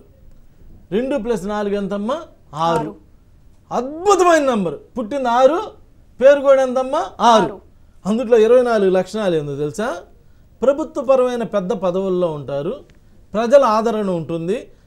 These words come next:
Speaker 1: అతి తక్కువ కాలంలో ప్రఖ్యాతిగాంచగలరు, వీరు తమకంటే ఉన్నత స్థాయి జీవిత భాగస్వామిని పొందగలరు, పురుషులకు అందం, గుణం, సంపద కలిగిన భార్యలు లభిస్తారు, స్త్రీలకు అందం, కీర్తి, గౌరవాలు గల భర్తలు లభిస్తారు, కర్తవ్యం మరొక నిజాయితీగా జీవిస్తారు,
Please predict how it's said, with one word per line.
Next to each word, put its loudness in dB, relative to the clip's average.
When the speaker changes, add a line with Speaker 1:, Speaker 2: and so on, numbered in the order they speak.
Speaker 1:
అతి -2
తక్కువ 4
కాలంలో 0
ప్రఖ్యాతిగాంచగలరు, -2
వీరు 0
తమకంటే 2
ఉన్నత 2
స్థాయి 4
జీవిత 2
భాగస్వామిని 0
పొందగలరు, -2
పురుషులకు 0
అందం, 0
గుణం, 4
సంపద 0
కలిగిన 0
భార్యలు -2
లభిస్తారు, -2
స్త్రీలకు 4
అందం, 2
కీర్తి, 0
గౌరవాలు 4
గల -2
భర్తలు -2
లభిస్తారు, -2
కర్తవ్యం 0
మరొక -2
నిజాయితీగా 0
జీవిస్తారు, -4